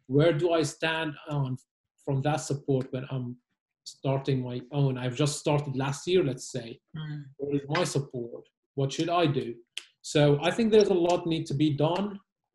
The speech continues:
Speaker 1: and hopefully we are on the right track for that.
Speaker 2: Yeah, I think, I think if I was gonna pick up somewhere in terms of, one of the things you mentioned is where, where could they do better? I think this whole issue of what is Birmingham,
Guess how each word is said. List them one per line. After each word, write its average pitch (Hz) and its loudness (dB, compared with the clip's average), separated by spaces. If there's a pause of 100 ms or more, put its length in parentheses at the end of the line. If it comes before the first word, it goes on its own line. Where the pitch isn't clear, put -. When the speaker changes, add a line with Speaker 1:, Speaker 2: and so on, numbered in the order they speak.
(640)
Speaker 1:
and 143 2
hopefully 139 2 (340)
we 147 2
are 151 4
on 135 0
the 131 0
right 127 -6 (500)
track - -10 (100)
for - -10
that. 139 -10 (220)
Speaker 2:
Yeah, 160 0 (160)
I 185 6
think, 190 2
I 180 0
think 185 0
if 175 -8
I 202 8
was 202 6
gonna 202 6
pick 185 0
up 156 0
somewhere 151 4
in 147 4
terms 156 4
of, 147 4 (320)
one 165 2
of 156 0
the - -8
things 156 -2
you 151 2
mentioned 147 -2
is 135 0
where, 151 -2
where 156 0
could 156 -8
they 147 2
do 156 -4
better? 147 -4 (460)
I 156 -2
think 165 -2
this 170 2
whole 160 6 (300)
issue 165 0
of 147 4 (600)
what 160 0
is 156 2
Birmingham, 147 2